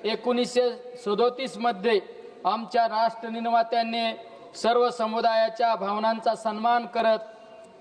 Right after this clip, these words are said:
गीतांच्या केवळ पहिल्या दोन कडव्यांचा राष्ट्रगीत म्हणून स्वीकार केला आहे. ही कडवी मातृभूमीप्रती थेट सन्मान व्यक्त करतात आणि कोणत्याही धार्मिक संस्कृती संकुचितेच्या पलीकडे आहेत.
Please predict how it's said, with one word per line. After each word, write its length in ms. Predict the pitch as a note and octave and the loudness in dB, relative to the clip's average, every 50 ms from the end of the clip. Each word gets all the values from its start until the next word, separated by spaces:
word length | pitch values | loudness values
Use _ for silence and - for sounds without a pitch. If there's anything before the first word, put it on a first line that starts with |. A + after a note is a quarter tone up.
| - E3 | -10 -6
गीतांच्या 520 | F#3+ G3+ - B3 A#3+ A#3 A#3 - B3+ A#3+ | -6 -2 0 2 2 2 0 -2 -2 -2
केवळ 300 | A#3 A#3+ A#3 A#3 A3+ A#3 | -2 -2 -2 -2 0 0
पहिल्या 380 | A#3 A#3 A#3 A3+ A3+ A3+ A#3 A3+ | 0 0 0 0 2 2 2 2
दोन 380 | A3+ - - G#3+ A3+ B3 B3 A#3+ | 0 -2 -4 -2 0 0 0 0
कडव्यांचा 600 | - A#3 A3 A3+ A3+ A3+ A3 A3 - A#3 A3 A3 | 0 0 0 0 0 -2 -2 -2 0 0 2 2
राष्ट्रगीत 500 | A3 A3 G3+ - - G#3+ G#3+ G3 A3+ F#3+ | 2 0 0 -2 -8 -10 -8 -8 -8 -6
म्हणून 340 | G#3 G#3 G#3+ A3 A3+ A3+ A3+ A3+ - - - - - - - - - | -2 -2 0 2 2 2 0 0 -4 -14 -18 -18 -20 -20 -20 -12 -4
स्वीकार 400 | - G#3+ G3+ - G3 G3 A3 A3 | -2 -2 2 4 4 4 4 2
केला 280 | G#3+ - A3 A3+ A3+ A3+ | 0 -4 -2 0 2 2
आहे. 180 | A3 G3+ F3 - - - - - - - - - - | 2 2 0 -4 -6 -14 -18 -20 -20 -20 -16 -10 -6
ही 80 | A3+ A#3+ | -6 -6
कडवी 420 | - - A#3+ A#3 A#3+ B3+ B3+ B3+ | -2 0 0 2 2 2 2 2
मातृभूमीप्रती 1200 | A#3+ A3+ A3+ A3+ A3+ A#3 - B3 A3+ G#3+ A3 A3+ A#3 A#3 A#3 B3+ A#3 A3+ - - A3+ A3+ A#3 A#3 - - - - - - | 4 4 2 2 2 0 -2 -2 -2 -2 -2 -4 -4 -6 -4 -4 -4 -4 -2 -4 -4 -4 -4 -6 -10 -18 -20 -20 -8 -2
थेट 200 | F#3+ G#3 A#3+ A#3+ A#3+ - - - - - - - - | 0 2 2 2 0 -2 -14 -16 -18 -18 -20 -20 -12
सन्मान 500 | - - G#3 G#3+ A3 A3+ A#3 A#3 A#3 A#3 | -6 -4 -2 -2 0 2 2 2 2 0
व्यक्त 300 | A#3 A#3 A3+ - - - A3+ - | 0 -4 -4 -4 -2 -4 -2 0
करतात 380 | A3+ A3 A3 - A#3+ A3+ A3+ A#3 | 0 0 0 2 0 2 2 2
आणि 200 | A3+ A3 A3+ A3 | 0 0 -2 -6
कोणत्याही 600 | - A3+ A3 A3+ A3 - - A#3+ A#3+ A#3+ B3+ B3 | -6 -4 -4 -4 -4 0 2 2 2 2 0 -2
धार्मिक 540 | F#3+ F#3+ G3 G3 G3+ G#3+ A3+ B3 B3 B3 B3 - - - - - - - - - - - - - - | 0 0 0 0 0 -2 -2 -2 -2 -2 -4 -8 -16 -18 -18 -20 -20 -20 -20 -20 -20 -20 -14 -6 -2
संस्कृती 840 | G#3 A3 A#3 A3 - - A#3 G3+ - B3 A#3+ A#3+ A#3+ - - - | 0 0 0 0 -4 -6 -6 -2 0 0 2 0 0 -4 -8 -12
संकुचितेच्या 960 | E3 - G#3+ G#3+ G#3+ F#3+ - B3+ B3 - B3 B3 B3 B3+ B3 B3 - B3 A#3+ | -8 -4 -4 -4 -2 -2 -2 -2 -2 -2 -2 -2 2 2 2 2 4 2 2
पलीकडे 480 | A#3+ A#3+ A#3+ A#3 A#3 A3+ - B3 A#3 A#3 | 2 0 -4 -8 -8 -4 -2 0 2 2
आहेत. 200 | A3 G#3+ F#3+ | 2 2 0